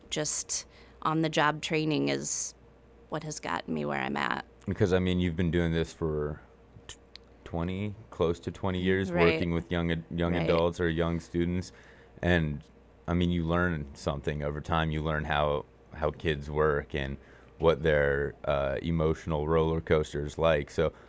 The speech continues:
Speaker 2: I'm, I'm sure you have just as good a grip on it as someone in the, uh, counseling realm, because you're, you're experiencing that all the time.
Speaker 1: Right.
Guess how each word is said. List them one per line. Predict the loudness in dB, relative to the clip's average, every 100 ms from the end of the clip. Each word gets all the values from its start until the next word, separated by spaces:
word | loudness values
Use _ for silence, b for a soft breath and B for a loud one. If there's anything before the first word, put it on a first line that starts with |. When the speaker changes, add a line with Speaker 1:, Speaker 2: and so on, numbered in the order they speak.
| B
Speaker 2:
I'm, | -2 0 -2 -10 -20 -20 -20 -20 -6
I'm | -4
sure | 2 4 4
you | 6
have | 6 4 0 -12
just | 0 2 2 -2
as | 2
good | 2 2
a |
grip | 4 2 4
on | 2 2
it | 0 2
as | 0 -2 -6 -8
someone | 0 2 2 0 -2
in | -2 0
the, | 2 2 0 -4 B B -10
uh, | -2 0 0
counseling | 0 -2 -2 -4 -4
realm, | -2 -2 -2
because | -2 -2 -2
you're, | 0 0
you're | 2 0
experiencing | 0 -2 -2 -2 -4 -6 -2
that | 0
all | 2 2 0
the | -4
time. | -6 -6 -8 -16 -18 -8
Speaker 1:
Right. | -6 -4 -6